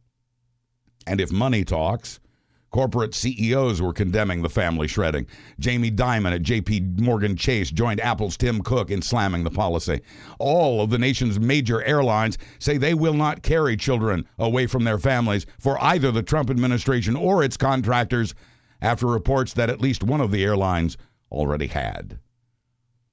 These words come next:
And while the Trump immigration policy was still building, also building was the resistance from our elected officials. The governors of at least a dozen states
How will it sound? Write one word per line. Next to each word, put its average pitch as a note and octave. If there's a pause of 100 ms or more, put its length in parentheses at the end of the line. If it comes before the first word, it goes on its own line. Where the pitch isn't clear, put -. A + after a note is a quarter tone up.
And F#2+
while A2+
the G#2
Trump C#3
immigration A#2+
policy A#2
was G2
still C3
building, A2 (320)
also C3+
building A2+
was A#2+ (160)
the G#2+
resistance G2+ (320)
from G#2+
our G2+
elected F#2+
officials. A#2+ (560)
The A2
governors A#2+
of A#2+
at C#3+
least C#3+
a A2+
dozen E3+
states C3+